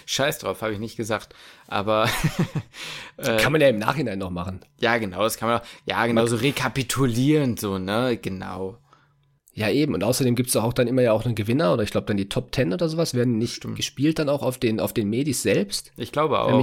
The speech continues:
Speaker 1: irgendwie
Speaker 2: alles
Speaker 1: sowas,
Speaker 2: täuscht.
Speaker 1: ja.
Speaker 2: Äh, dann kann man die ja auch gucken, so sind wir mit der Bewertung zufrieden? Ja, nein, so was
Speaker 1: Ja,
Speaker 2: ist da unsere,
Speaker 1: genau.
Speaker 2: was ist unsere Meinung dazu? Und das kann man dann im Stream machen. Da können natürlich auch die Community dann ihren,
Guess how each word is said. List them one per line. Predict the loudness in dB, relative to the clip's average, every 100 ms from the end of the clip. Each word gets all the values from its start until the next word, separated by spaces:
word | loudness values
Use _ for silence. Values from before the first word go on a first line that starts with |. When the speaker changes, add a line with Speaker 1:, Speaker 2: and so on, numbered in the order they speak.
| 4
Speaker 1:
irgendwie | 4
Speaker 2:
alles | 2 2
Speaker 1:
sowas, | 2
Speaker 2:
täuscht. | 0 0 -8 -14 _ _ _ _ _ _ -8
Speaker 1:
ja. |
Speaker 2:
Äh, | -2
dann | 0
kann | 0 2
man | 4
die | 4
ja | 4
auch | 4
gucken, | 0 -2
so | 2
sind | 2 2
wir | 2
mit | 0 0
der |
Bewertung | 0 0 -2 -2
zufrieden? | 0 -2 -2 -4 -4 -4 -2
Ja, | 2 2 2
nein, | 2 2 2 2
so | 0
was | 2
Speaker 1:
Ja, | 4
Speaker 2:
ist | 6
da |
unsere, | 6 4 4 4
Speaker 1:
genau. | 4 2
Speaker 2:
was | 0
ist | 0
unsere | 0 2 2
Meinung | 4 4 4
dazu? | 2 2 0
Und | 0
das | 0
kann | -2
man | 0
dann | 2 2
im | 0
Stream | 0 2 2
machen. | 0
Da | -2
können | 0 0 -2 -14 -8
natürlich | -4 0 2 2
auch |
die | 0
Community | 0 2 4 2 -2
dann | -4
ihren, | -2 0 -2